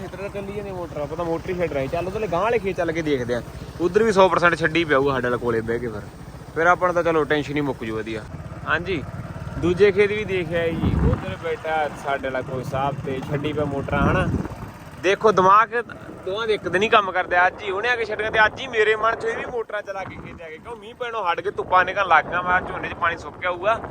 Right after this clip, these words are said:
ਮੈਂ ਮੋਟਰਾਂ ਮੋਟਰਾਂ ਛੱਡ ਕੇ ਜਾ ਕੇ। ਚਲੋ ਕੋਈ ਨਾ, ਮੋਟਰਾਂ ਚੱਲੀ ਜਾਂਦੀਆਂ ਤੇ ਬਸ ਚੱਲਦੇ ਆ ਘਰ ਨੂੰ ਬਾਬੇ।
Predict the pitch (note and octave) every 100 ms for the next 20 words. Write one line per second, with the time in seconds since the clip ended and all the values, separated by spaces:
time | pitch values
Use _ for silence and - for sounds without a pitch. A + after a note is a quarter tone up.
0 | - - - - E3 F#3+ F3 F3 F3 E3
1 | E3+ D3 B2+ A2+ A2 G#2 G2+ - - -
2 | - - - F3+ G3 G3 F#3+ F#3 F3+ F3+
3 | F3 D#3+ E3 D#3 D3+ D3+ D3+ D3 D3 C#3
4 | - - - - C#3 C3 B2 A#2+ C3 B2
5 | A2 G#2+